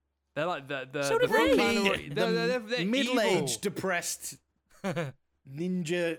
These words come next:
Speaker 3: ex-Ninja Turtles.
Speaker 1: Oh, so what's his
Speaker 2: Middle-aged,
Speaker 1: name? Is it
Speaker 2: depressed,
Speaker 1: a Master
Speaker 2: regular
Speaker 1: Yoshi?
Speaker 2: turtles.
Speaker 1: Master
Speaker 3: Yeah.
Speaker 1: Yoshi? He's, um, he's probably an actual ninja. You know, Splinter's right-hand man.
Speaker 3: Yeah.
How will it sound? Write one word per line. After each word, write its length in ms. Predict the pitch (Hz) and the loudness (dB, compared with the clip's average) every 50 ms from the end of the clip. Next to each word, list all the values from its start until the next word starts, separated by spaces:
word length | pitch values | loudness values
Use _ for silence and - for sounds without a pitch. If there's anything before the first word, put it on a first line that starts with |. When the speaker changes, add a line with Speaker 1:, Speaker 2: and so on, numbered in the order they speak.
| - - | -4 -4
Speaker 3:
ex-Ninja 760 | 190 208 - 160 - 180 196 190 180 180 165 156 160 143 - | -4 -4 -4 -4 -4 -2 -2 -2 -2 -2 -4 -4 -6 -4 -4
Turtles. 500 | 160 147 143 135 123 117 113 113 - - - - - - - - _ _ _ _ _ _ - | -2 -2 -2 -2 -4 -6 -10 -12 -14 -16 -16 -16 -16 -20 -20 -20 _ _ _ _ _ _ -6
Speaker 1:
Oh, 60 | - | -6
so 20 | 151 - - 135 - - _ - - _ _ _ - | -6 -6 -10 -16 -18 -20 _ -20 -20 _ _ _ -4
what's 160 | - 190 180 | -2 0 0
his 80 | 226 226 | 2 2
Speaker 2:
Middle-aged, 300 | 175 170 170 170 165 214 | 2 2 2 2 2 0
Speaker 1:
name? 80 | 185 165 | 0 -2
Is 60 | 165 | -2
it 180 | 170 151 175 | -2 -2 0
Speaker 2:
depressed, 360 | 180 160 151 151 139 - - - | 2 2 2 2 0 -2 -2 -2
Speaker 1:
a 60 | 160 170 | -2 -2
Master 180 | 185 196 185 | -2 0 0
Speaker 2:
regular 300 | 147 143 - 170 202 190 - | 0 0 2 0 0 0 0
Speaker 1:
Yoshi? 160 | - - 156 | -2 -2 0
Speaker 2:
turtles. 540 | 131 135 135 131 113 110 107 104 - - _ - | 0 0 0 -2 -4 -6 -12 -16 -20 -16 _ -8
Speaker 1:
Master 240 | 160 151 - - 160 | -8 -6 -6 -4 -4
Speaker 3:
Yeah. 80 | 165 165 | -2 -2
Speaker 1:
Yoshi? 420 | - - 220 208 208 196 180 - _ _ _ _ _ - | -2 -4 -4 -4 -4 -6 -8 -12 _ _ _ _ _ -8
He's, 500 | 139 147 175 175 170 160 147 139 - - | -4 -4 -2 -2 -2 -2 -4 -6 -4 -2
um, 600 | 135 135 131 127 123 123 123 123 123 120 117 - _ _ _ _ _ _ _ - | -2 0 0 -2 -2 -4 -4 -6 -6 -8 -10 -12 _ _ _ _ _ _ _ -8
he's 160 | 156 156 - | -6 -6 -6
probably 480 | - 123 117 113 107 113 107 107 107 107 | -6 -6 -6 -4 -4 -4 -4 -4 -4 -6
an 60 | 107 | -8
actual 260 | 110 107 - - 113 107 | -8 -10 -12 -12 -12 -12
ninja. 300 | 104 104 98 110 104 - - _ _ _ _ _ _ _ _ _ _ _ _ _ _ _ _ _ _ _ _ _ _ - | -12 -12 -12 -12 -14 -14 -16 _ _ _ _ _ _ _ _ _ _ _ _ _ _ _ _ _ _ _ _ _ _ -6
You 80 | 127 120 | -6 -4
know, 120 | 120 113 | -6 -6
Splinter's 500 | 113 - - - - 135 117 117 110 107 | -10 -14 -10 -8 -8 -6 -6 -8 -8 -6
right-hand 400 | 117 123 117 110 110 113 110 110 | -6 -6 -6 -6 -8 -8 -8 -8
man. 220 | 110 - 208 208 | -8 -8 -6 -4
Speaker 3:
Yeah. 600 | 202 202 202 196 196 190 190 190 190 190 190 185 | -2 -2 0 0 0 0 0 0 0 0 0 -2